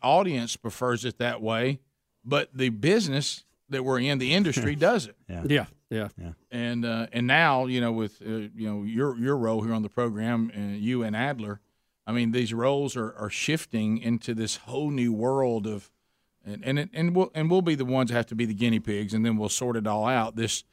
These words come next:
Speaker 1: just consumption of content, uh, that is out there in all these different platforms and all these different ways, and how you organize your social media to promotion and market, and, and you, like this podcast we're doing right now, and,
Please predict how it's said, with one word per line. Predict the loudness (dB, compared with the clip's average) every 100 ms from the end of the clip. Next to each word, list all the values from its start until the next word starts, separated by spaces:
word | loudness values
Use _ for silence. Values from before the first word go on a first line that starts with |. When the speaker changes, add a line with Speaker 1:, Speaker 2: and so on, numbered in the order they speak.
| _ _
Speaker 1:
just | -2 0 2
consumption | 0 2 2 2 0 -2 -2 -2
of | -4 -8
content, | -2 2 2 2 0 -2 -6 -20 _ _ _ _ _
uh, | -2 2 2 0
that | 0 0
is | 0 0
out | 0 2
there | 0 0
in | -2
all | -2 0
these | 0 -2
different | -2 -6 -8
platforms | -2 -2 -2 -2 0 0 -2
and | 0
all | 2 2
these | 0 -2
different | -4 -6 -8 0
ways, | 4 4 2 0 -2
and | -4 -6 _ _ _
how | -6
you | -4 -2
organize | 0 0 2 2 4 2 0
your | -4
social | -2 -2 -2 -2
media | -2 0 0 0 0 0 -2 -6
to | -12
promotion | -6 -2 2 0 -2 -2 0
and | 0 0
market, | 0 0 0 -2 0
and, | 0 -2 _ _ -6
and | -2 -2
you, | -2 -4
like | -4
this | -4 -8
podcast | -2 0 0 2 0 2 -2
we're | -4
doing | 0 2
right | 0 -2 -2
now, | 0 2 2 2 0
and, | -2 -4